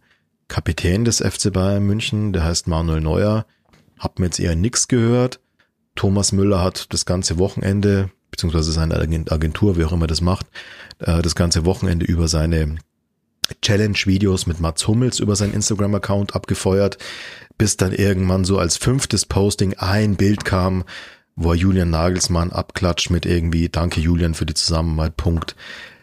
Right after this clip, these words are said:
Das war so unemotional und uninspiriert, dass ich mir gedacht hab, wow, äh,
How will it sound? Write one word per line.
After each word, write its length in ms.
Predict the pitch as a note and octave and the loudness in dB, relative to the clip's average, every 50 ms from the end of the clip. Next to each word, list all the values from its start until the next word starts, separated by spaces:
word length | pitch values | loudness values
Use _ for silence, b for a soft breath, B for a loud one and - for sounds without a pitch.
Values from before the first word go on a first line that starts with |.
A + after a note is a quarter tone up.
| B B B B _ _ | B B B B _ _
Das 260 | - - - - E2+ | -2 -2 -2 0 0
war 260 | E2 D#2+ E2+ E2 D#2+ | 0 0 2 2 0
so 320 | D#2 D2 D#2+ F2+ G2 B2 | 0 2 2 4 4 4
unemotional 1000 | - - - - G2+ A#2 C3 B2+ A#2 A2 G2 - - G2 F#2 F2+ F2 F#2+ G#2 G2+ | 2 0 0 0 2 2 4 4 2 2 2 0 0 2 2 2 2 2 2 2
und 120 | F2+ E2+ - | 2 0 0
uninspiriert, 880 | - F#2 G#2 G#2 F#2+ - - G2 F2 E2 F#2+ G2 G2+ G2 - - - | 2 2 2 2 0 0 0 0 2 4 4 4 2 2 -2 -4 -4
dass 100 | F2+ D#2+ | -2 -2
ich 60 | F#2 F2 | 0 0
mir 60 | D#2+ | 0
gedacht 340 | F2+ D#2+ F2 F2 E2+ - - | 0 0 0 -2 0 -2 -2
hab, 160 | F2+ E2 F2 | -2 -2 -2
wow, 440 | D#2 D2+ E2 E2 E2+ F2+ F2+ D#2+ B B B B B B B B B _ _ _ _ | -2 0 0 2 2 2 2 0 B B B B B B B B B _ _ _ _
äh, 320 | - - E2 D#2+ D#2+ D#2+ | -4 0 0 2 2 0